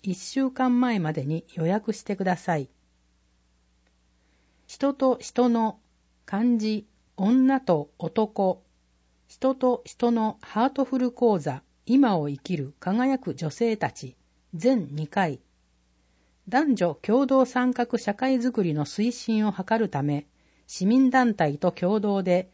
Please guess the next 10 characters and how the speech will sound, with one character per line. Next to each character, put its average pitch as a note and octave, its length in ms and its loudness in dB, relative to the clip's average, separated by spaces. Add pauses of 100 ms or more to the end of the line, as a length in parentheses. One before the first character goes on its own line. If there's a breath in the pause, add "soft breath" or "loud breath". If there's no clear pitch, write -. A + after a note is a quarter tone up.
(200 soft breath)
本 C4 320 2
講 G#3 280 2
座 A3 220 2
を G3 260 0
開 G#3+ 200 -2
催 A#3 280 0
し G#3 160 -6
ま F#3+ 140 0
す。 - 240 -16 (920)
一、 G3 520 -6